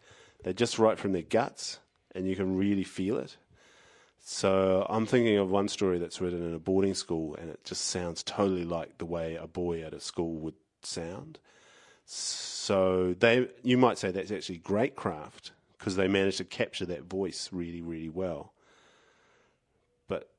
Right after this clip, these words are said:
I think sometimes, like, even in my own writing, you can feel the strain of the craft trying to make it too crafty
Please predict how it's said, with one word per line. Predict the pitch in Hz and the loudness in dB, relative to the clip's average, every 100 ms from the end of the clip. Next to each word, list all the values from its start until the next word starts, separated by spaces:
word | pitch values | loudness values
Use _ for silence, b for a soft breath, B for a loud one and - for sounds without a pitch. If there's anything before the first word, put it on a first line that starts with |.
| _ - | _ -12
I | |
think | - 156 139 | -6 -4 0
sometimes, | 151 147 135 120 110 | 2 6 6 6 4
like, | 107 104 | 0 0
even | 123 113 | 0 2
in | 104 | 4
my | 98 | 2
own | 95 104 110 | 0 2 2
writing, | 95 90 90 85 - _ _ - b b b b b b b - | 0 -2 -6 -8 -12 _ _ -20 b b b b b b b -16
you | |
can | - 101 | -10 -10
feel | - 117 110 | -2 2 2
the | 98 | 0
strain | - - 92 101 123 147 139 - - | -4 -2 -2 -2 -2 -2 -6 -12 -10
of | 90 | -10
the | 87 | -10
craft | - - 98 98 95 - - | -8 -2 0 0 -4 -10 -12
trying | - 95 92 90 90 | -4 -2 0 0 -4
to | 92 85 82 82 _ - | -6 -8 -8 -12 _ -12
make | 90 85 | -10 -10
it | - - | -12 -10
too | - 98 | -2 -2
crafty | 104 - 110 123 71 | -2 -2 -4 -4 -12